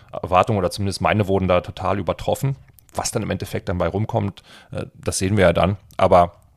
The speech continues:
alleine, dass, ähm, dieser Austausch, äh, so, so engagiert ist und, und, ähm,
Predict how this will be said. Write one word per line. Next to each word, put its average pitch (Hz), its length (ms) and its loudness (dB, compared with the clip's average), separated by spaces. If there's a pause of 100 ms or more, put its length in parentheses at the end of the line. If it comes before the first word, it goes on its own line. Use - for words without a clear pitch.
(520)
alleine, 104 480 4 (320)
dass, - 260 2
ähm, 95 380 2
dieser 90 240 2
Austausch, 107 480 2
äh, 95 320 -2
so, 98 760 -2 (140)
so 110 160 2
engagiert 110 540 6
ist - 380 -2
und, 92 200 -4
und, 92 580 -4
ähm, 98 320 -4